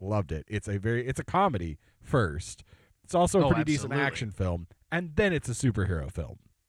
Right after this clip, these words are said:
Speaker 1: Like,
Speaker 2: And
Speaker 1: down
Speaker 2: it's
Speaker 1: there on
Speaker 2: barely a
Speaker 1: third.
Speaker 2: superhero film 'cause the whole point of Deadpool is he doesn't wanna be a superhero.
Speaker 1: Right.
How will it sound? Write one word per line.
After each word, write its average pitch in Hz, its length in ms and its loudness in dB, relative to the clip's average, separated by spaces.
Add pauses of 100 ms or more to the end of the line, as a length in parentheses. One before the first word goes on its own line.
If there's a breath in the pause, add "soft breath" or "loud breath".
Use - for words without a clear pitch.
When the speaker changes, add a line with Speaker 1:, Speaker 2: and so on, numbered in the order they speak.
(200)
Speaker 1:
Like, 110 140 -6 (300)
Speaker 2:
And 165 120 -4
Speaker 1:
down 170 160 2
Speaker 2:
it's 170 80 -4
Speaker 1:
there 170 120 2
on - 40 0
Speaker 2:
barely 151 160 -4
a 123 40 -2
Speaker 1:
third. 98 180 -2
Speaker 2:
superhero 117 220 -2
film 117 180 -4
'cause 123 120 -8
the 156 80 0
whole 170 100 0
point 170 260 -6
of 139 60 -10
Deadpool 156 300 -4
is 127 60 -2
he 131 60 -4
doesn't 135 300 -6
wanna 135 200 -4
be 139 180 -2
a 117 40 0
superhero. 127 640 -4
Speaker 1:
Right. 123 320 -4